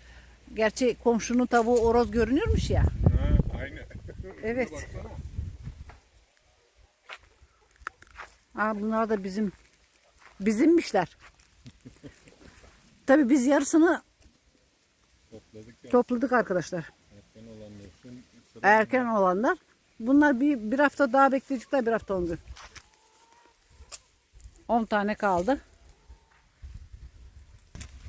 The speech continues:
Speaker 1: Bu incirimiz bu sene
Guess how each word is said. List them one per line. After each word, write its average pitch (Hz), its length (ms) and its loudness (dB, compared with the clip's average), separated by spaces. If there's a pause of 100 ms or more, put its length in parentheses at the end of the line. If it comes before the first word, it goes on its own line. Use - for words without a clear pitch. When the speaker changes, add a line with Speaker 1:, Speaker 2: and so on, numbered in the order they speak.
(1900)
Speaker 1:
Bu 277 120 2
incirimiz 262 720 2
bu 262 40 -4
sene 269 300 2